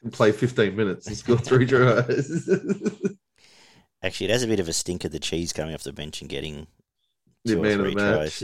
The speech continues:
Speaker 2: Yeah.
Speaker 1: <laughs> Setting up two and scoring two.
Speaker 2: Yeah.
Speaker 1: Yeah, good.
Speaker 2: All right, Rabbitohs and Dragons. Mansour's back. Uh, hallelujah.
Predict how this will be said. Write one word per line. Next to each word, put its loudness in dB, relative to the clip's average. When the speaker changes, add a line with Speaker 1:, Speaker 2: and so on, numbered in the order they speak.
Speaker 2:
Yeah. 6
Speaker 1:
<laughs> 6
Setting 2
up 0
two 4
and -6
scoring -2
two. -10
Speaker 2:
Yeah. -4
Speaker 1:
Yeah, 2
good. -4
Speaker 2:
All 0
right, -6
Rabbitohs 2
and -8
Dragons. -2
Mansour's 2
back. 0
Uh, 0
hallelujah. -6